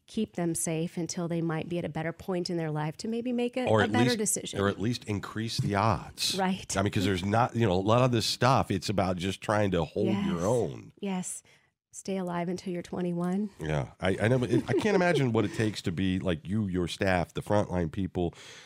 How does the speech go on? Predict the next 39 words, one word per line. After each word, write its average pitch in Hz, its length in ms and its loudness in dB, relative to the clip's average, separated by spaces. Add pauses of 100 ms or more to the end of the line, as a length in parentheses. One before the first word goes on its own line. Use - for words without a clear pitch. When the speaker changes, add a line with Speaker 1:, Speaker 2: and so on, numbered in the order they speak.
(100)
Speaker 2:
that 82 120 0
have 92 240 2
to - 80 -4
deal 90 280 2
every 117 380 0
day, 101 420 0 (420)
every 123 320 2
Speaker 1:
Mm-hmm. 92 380 0
Speaker 2:
day. - 80 -14
Uh, 76 200 -8 (200)
and 95 220 -2
I'm 87 180 -2
thankful - 640 -2
that 90 140 2
you're 85 120 2
Speaker 1:
Mm-hmm. 95 100 0
Speaker 2:
there 117 280 4
because 90 260 -2
I 90 80 2
don't 92 200 0
know 98 140 0
what 95 220 0
a 90 60 2
lot 90 220 2
of 87 60 -6
people 87 280 -4
would 82 160 -2
do 95 120 0
without 82 460 0
you. 78 200 -6 (600)
Uh, 95 320 4
but 101 200 2
it 104 100 2
has 101 340 -2
to 135 120 -2
be, 101 420 0
I, 98 160 0
I 98 60 2
mean, 92 200 0